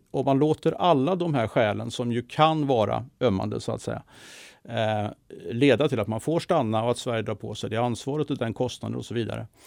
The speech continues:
då blir det ju till slut för mycket. Eh, så att man måste ju dra en gräns, och det är bättre att dra den på de som verkligen, eh, behöver, eh, skydd, och i övrigt låta de som har goda förutsättningar att kunna arbeta direkt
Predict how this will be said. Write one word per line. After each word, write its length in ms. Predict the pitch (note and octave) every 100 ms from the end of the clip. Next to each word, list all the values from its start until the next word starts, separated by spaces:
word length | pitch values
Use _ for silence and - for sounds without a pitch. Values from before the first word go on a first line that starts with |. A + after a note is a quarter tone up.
| - - _
då 160 | - A#2+
blir 280 | C#3 E3 G#2+
det 80 | C3
ju 140 | F#3
till 160 | - F#3
slut 440 | B2+ G2+ - - _ _ _
för 160 | -
mycket. 380 | G#2+ - - - - _ _ _ -
Eh, 180 | A2 A#2
så 120 | B2+
att 100 | A#2+
man 100 | C3
måste 340 | C#3+ E3 -
ju 40 | D#3+
dra 160 | B2
en 80 | A#2+
gräns, 360 | A#2+ D3 C#3 -
och 60 |
det 60 | B2+
är 40 |
bättre 340 | B2+ C3+ - C#3+
att 80 | B2
dra 260 | D3 F3
den 280 | B2+ A2 A2
på 140 | -
de 200 | A#2 A2+
som 180 | G#2+ A2+
verkligen, 460 | G#2 B2+ A2 A#2+ A2 _ -
eh, 80 | A2+
behöver, 520 | A#2+ A#2 D3+ E3 F#3 - _ _ -
eh, 120 | D3
skydd, 300 | - E3+ F#3+ - - - - -
och 220 | - C#3+ D#3
i 80 |
övrigt 600 | D#3+ C3+ G#2 G#2 G2 -
låta 240 | B2 G#2 A#2+
de 200 | G#2+ G2+
som 160 | A2
har 80 | G2+
goda 320 | G#2+ C3+ A#2+
förutsättningar 840 | A#2 A#2 G2+ - - - G2+ - - -
att 380 | G#2 - - - _ _ _
kunna 160 | A#2 G#2+
arbeta 360 | G2+ G2 -
direkt 360 | F#2+ B2 F3 -